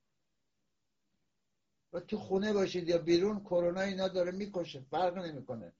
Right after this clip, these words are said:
تو بیمارستان هم برید سریعتر میمیرید. دیگه دارن اعتراف می‌کنن دیگه.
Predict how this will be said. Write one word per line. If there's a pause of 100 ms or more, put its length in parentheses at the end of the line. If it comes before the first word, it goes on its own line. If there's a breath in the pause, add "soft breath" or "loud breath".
(1200)
تو
بیمارستان
هم
برید
سریعتر
میمیرید. (1300)
دیگه
دارن
اعتراف
می‌کنن
دیگه.